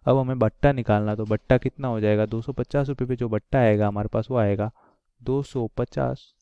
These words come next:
गुणा बीस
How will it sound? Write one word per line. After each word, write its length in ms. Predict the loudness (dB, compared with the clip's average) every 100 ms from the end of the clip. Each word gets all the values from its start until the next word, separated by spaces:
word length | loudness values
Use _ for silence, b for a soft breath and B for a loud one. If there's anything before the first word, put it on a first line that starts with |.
| _ _ _
गुणा 380 | -4 0 2 0 -4 _ _ _ _ _ _ _ _ _ _ _ _ _ _ _ _ _
बीस 460 | -2 2 2 2